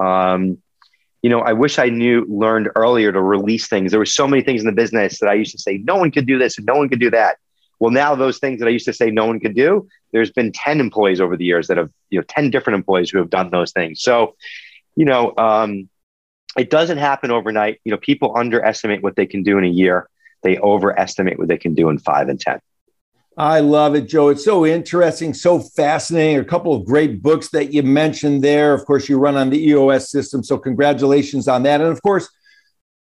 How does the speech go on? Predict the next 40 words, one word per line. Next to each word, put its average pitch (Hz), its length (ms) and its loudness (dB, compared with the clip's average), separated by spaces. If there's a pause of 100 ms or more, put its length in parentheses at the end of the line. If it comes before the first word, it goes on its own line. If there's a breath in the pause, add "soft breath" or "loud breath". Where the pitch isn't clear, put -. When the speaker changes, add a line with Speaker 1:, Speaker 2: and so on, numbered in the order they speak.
(120)
Speaker 2:
you're 170 120 -4
doing 269 200 0
some 165 200 -2
great 143 220 2
work 143 220 0
for 139 80 -2
the 110 80 0
community 151 560 2
as 107 160 -2
well. 160 340 2
You're, 120 400 0
you 123 60 -4
know, 117 120 0
you 113 160 -2
feed 196 440 0
so 165 140 2
many 135 240 2
people 170 420 0
through 123 240 -4
Feeding 165 460 2
America. 156 640 2
That's 139 200 0
another 147 640 2
sort 135 220 -2
of 107 80 -4
highlight 151 460 0
of 135 100 0
your 127 160 -2
company. 151 640 -2
For 127 140 0
every 143 220 2
loan 143 340 0
that 143 180 0
you 135 120 -2
fund, 143 360 -2
you 117 60 -2
take 135 280 -2
care 135 260 2
of, 104 120 -4
uh, 107 240 0